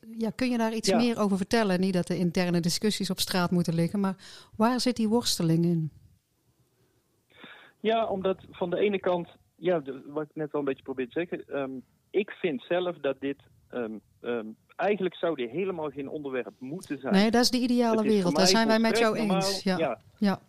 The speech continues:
Speaker 2: precies. En, en juist door, door, door het gesprek aan te gaan, maar misschien, ik kan proberen met een voorbeeld. We hadden bijvoorbeeld
Speaker 1: Ja.
Speaker 2: in Oost, tijdens de kermis, hadden we altijd een roze,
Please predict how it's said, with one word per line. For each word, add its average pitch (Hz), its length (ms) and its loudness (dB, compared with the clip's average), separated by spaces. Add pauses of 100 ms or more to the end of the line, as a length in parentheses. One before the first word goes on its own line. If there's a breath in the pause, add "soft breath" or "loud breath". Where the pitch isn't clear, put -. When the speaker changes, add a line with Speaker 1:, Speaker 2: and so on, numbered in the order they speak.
Speaker 2:
precies. 160 460 -10
En, 165 300 -6
en 160 200 -6
juist 170 360 -4
door, 143 320 -8
door, 139 260 -6 (140)
door 127 140 -6
het 120 120 -12
gesprek - 400 -10
aan 185 100 -8
te - 60 -20
gaan, 175 200 -6
maar 160 120 -8
misschien, 196 480 -12 (340)
ik 147 120 -8
kan 160 180 -2
proberen 170 420 -2
met 143 160 -8
een 107 120 -8
voorbeeld. 180 520 -4
We 139 60 -4
hadden 147 200 -2
bijvoorbeeld 147 340 -6
Speaker 1:
Ja. 214 60 2
Speaker 2:
in 247 120 -4
Oost, 185 300 -2
tijdens 131 300 -6
de 120 100 -16
kermis, 156 420 -4
hadden 139 240 -2
we 135 60 -2
altijd 135 400 -4
een 127 160 -12
roze, 131 520 -8